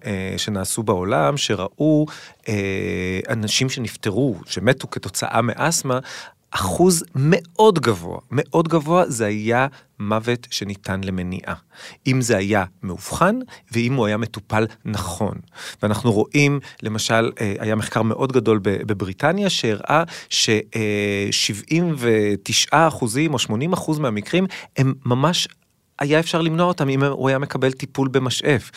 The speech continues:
זה אנשים שלא הקפידו על משאף שמכיל בתוכו סטרואידים, אה, שזה הטיפול ה-, הבסיסי ב-, באסתמה, אנשים שלקחו המון, אה,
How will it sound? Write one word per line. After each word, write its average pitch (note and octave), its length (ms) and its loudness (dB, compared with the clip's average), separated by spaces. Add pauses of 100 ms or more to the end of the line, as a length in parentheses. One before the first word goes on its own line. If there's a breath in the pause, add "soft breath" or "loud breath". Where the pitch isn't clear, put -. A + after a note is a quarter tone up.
(260 loud breath)
זה A#2+ 100 2
אנשים G#2+ 240 0
שלא G#2+ 260 2
הקפידו D3+ 360 2
על C#3+ 80 4
משאף C3 440 0 (180 loud breath)
שמכיל A#2+ 440 -2
בתוכו A#2 320 -4
סטרואידים, A2+ 640 0 (340 loud breath)
אה, G#2+ 300 2
שזה A2 280 2
הטיפול A2 460 0
ה-, G2+ 220 4
הבסיסי G#2 760 0
ב-, F#2 300 -4
באסתמה, C#3 540 2 (400 loud breath)
אנשים A#2 300 0
שלקחו A#2+ 440 0
המון, B2+ 600 6 (320 loud breath)
אה, G#2+ 140 -2